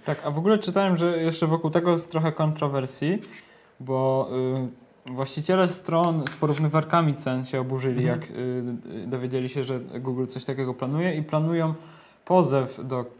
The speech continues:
Speaker 1: y, Komisji Europejskiej chyba. No bo wtedy jak będziemy mieli wszystko w tym sklepie Google, to będziemy mogli sobie już bezpośrednio tam porównać ceny, czyli te wszystkie portale typu Ceneo stracą sens.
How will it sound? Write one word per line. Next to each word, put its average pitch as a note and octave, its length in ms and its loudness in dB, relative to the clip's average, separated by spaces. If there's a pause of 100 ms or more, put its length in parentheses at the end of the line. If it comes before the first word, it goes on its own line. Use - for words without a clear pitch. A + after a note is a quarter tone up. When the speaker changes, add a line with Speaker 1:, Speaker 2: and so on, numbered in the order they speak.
(200)
Speaker 1:
y, A2+ 400 -6 (580)
Komisji F3+ 400 0
Europejskiej F#3+ 600 2
chyba. F#3+ 340 -2 (800)
No F3 60 -2
bo F#3+ 260 8
wtedy F#3 220 6
jak F3+ 100 10
będziemy F#3+ 300 8
mieli F#3 180 6
wszystko F#3 300 2
w F3+ 60 0
tym F3+ 120 2
sklepie F3+ 300 4
Google, F3+ 280 6
to F3+ 60 4
będziemy F3 240 4
mogli E3+ 200 2
sobie F3 160 4
już E3 100 6
bezpośrednio E3+ 540 2
tam E3+ 180 2
porównać D#3+ 420 2
ceny, F3 340 0 (280)
czyli D#3 460 4
te E3 100 -6
wszystkie - 280 -2
portale D#3+ 400 4
typu D#3 220 -4
Ceneo D#3+ 440 2
stracą D#3 760 0 (380)
sens. B2+ 460 0